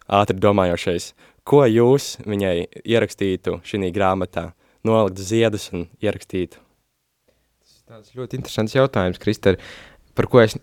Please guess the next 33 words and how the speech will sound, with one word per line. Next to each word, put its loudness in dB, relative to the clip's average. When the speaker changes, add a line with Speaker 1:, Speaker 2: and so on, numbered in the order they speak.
Speaker 2:
ja 4
godīgi, 6
nemaz 0
nebiju 2
domājis 4
tā, -2
bet -4
tagad -6
tu -18
pajautā, 2
es 2
visu 2
šo 6
mūžu, 4
ko -4
es -8
esmu -2
nodzīvojis 0
uz -6
šīs -4
zemes, -4
kas -6
ir -14
sešpadsmit -2
gadi, -2
es 0
esmu 0
zinājis, 4
ka 0
tāda 2
karaliene 6
Elizabete, 0
kas, -6